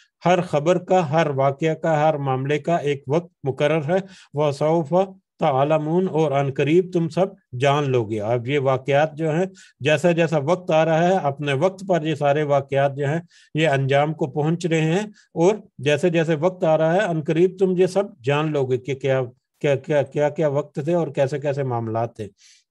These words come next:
व अज़ा रअयत अल्लज़ीना, और जब आप देखें उन लोगों को, यखूज़ूना, जो वो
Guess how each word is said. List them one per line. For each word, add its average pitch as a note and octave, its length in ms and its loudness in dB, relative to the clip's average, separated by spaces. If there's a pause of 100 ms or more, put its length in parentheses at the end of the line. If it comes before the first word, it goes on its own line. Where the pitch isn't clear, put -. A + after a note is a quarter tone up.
(300)
व D#3+ 60 2
अज़ा D#3 440 4
रअयत D#3 400 2
अल्लज़ीना, D3+ 580 0
और D3+ 160 -2
जब D3 240 0
आप C3+ 260 0
देखें C#3+ 500 0
उन E3 260 0
लोगों C3+ 380 0
को, E3+ 260 -2 (680)
यखूज़ूना, D#3 840 0 (1800)
जो D#3+ 200 4
वो G3+ 340 0